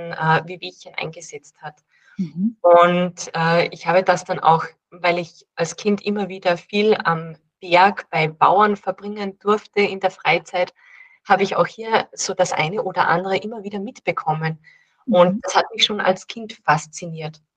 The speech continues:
Speaker 1: Und als ich dann im Diätologiestudium saß, fiel leider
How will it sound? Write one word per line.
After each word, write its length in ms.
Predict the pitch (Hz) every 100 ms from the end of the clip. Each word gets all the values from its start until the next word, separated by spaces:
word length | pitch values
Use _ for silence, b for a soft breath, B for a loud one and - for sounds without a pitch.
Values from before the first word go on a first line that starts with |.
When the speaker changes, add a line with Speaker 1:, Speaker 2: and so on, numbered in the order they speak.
| _ b b b b
Speaker 1:
Und 120 | - -
als 200 | 185 202
ich 120 | 190
dann 340 | 175 175 190
im 480 | 196 - 180 180 180 -
Diätologiestudium 1160 | 196 196 180 175 175 226 247 - 208 202 196
saß, 600 | 190 - 147 170 - - _ _ _ _ _ _ -
fiel 220 | 220 -
leider 640 | 170 - 175 208 202 202